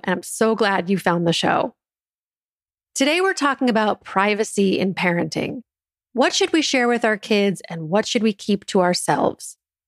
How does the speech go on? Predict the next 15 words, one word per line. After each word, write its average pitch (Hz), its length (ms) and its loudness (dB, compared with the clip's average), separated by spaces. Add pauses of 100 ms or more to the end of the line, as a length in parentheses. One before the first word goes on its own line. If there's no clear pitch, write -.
(420)
Kids 381 300 0
possess - 760 0 (300)
an 202 100 2
innate 202 380 2
curiosity, 202 840 0 (640)
and 226 240 2
their 226 220 0
eagerness 294 460 2
to - 160 0
ask 226 200 -2
questions 214 640 2
is 262 140 2
a 269 40 2
beautiful 311 680 2
aspect - 580 -2